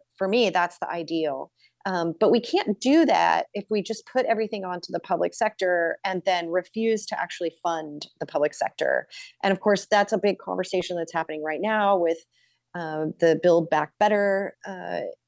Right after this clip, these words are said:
infrastructure deal, where they cut out a lot of the home and community-based services, um, funding, and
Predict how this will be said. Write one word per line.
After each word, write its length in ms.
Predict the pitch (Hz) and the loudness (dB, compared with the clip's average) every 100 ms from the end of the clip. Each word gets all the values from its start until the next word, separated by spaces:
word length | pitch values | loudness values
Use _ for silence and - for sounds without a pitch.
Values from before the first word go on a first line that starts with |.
| _ 214 | _ -2
infrastructure 600 | 214 214 220 202 - 202 | 0 0 0 0 0 2
deal, 640 | 202 196 190 185 180 180 - _ - | 4 4 4 4 2 -2 -18 _ -6
where 240 | 160 170 | 0 2
they 120 | 160 | 2
cut 320 | 156 - 202 - | -2 -2 -2 0
out 380 | 185 185 185 180 - | 0 0 0 -4 -8
a 60 | 175 | -8
lot 240 | 160 160 | -8 -10
of 120 | 160 | -10
the 80 | 165 | -8
home 240 | 165 170 170 | -4 -2 -4
and 120 | 165 | -6
community-based 640 | 175 160 165 165 151 - | -4 0 0 2 0 0
services, 800 | - 254 247 - 247 233 214 - - - _ _ | 2 2 2 2 4 4 2 -6 -16 -20 _ _
um, 380 | 202 190 185 190 | -2 0 0 -2
funding, 720 | - 226 226 220 208 202 202 190 156 | 0 2 2 4 4 2 0 -4 -8
and 440 | 160 156 160 | -12 -10 -8